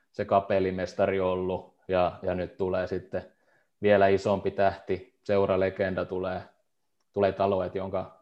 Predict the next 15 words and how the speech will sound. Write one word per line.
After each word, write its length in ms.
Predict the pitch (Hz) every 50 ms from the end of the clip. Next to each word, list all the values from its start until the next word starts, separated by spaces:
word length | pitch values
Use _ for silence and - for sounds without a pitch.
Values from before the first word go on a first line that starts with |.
| - 95
varjossa 480 | 95 95 95 95 92 92 - - 90
sit 160 | 87 95 92
Bruno 320 | - 98 98 98 98 95 95
esimerkiksi 400 | 92 104 95 95 95 95 - -
maajoukkueessakin 840 | 98 95 95 95 95 92 - - 101 98 95 - 104 95 98 101
joutuu 520 | 98 95 95 92 - 92 101 107 - - _ _ _ _ -
operoimaan, 760 | 104 98 - - 101 98 95 92 92 95 95 95 95 95 95
et 120 | 92 -
E 200 | 104 98 95 95
M-kisoissa 460 | 95 95 95 90 - 98 92 - -
ei 80 | 98 92
saanut 280 | 98 92 92 92 87 -
kauheasti 340 | - 92 90 90 - - -
peliaikaa 880 | 95 92 95 95 95 98 98 98 95 90 90 87 - - 95 92 90
ja, 100 | 82 82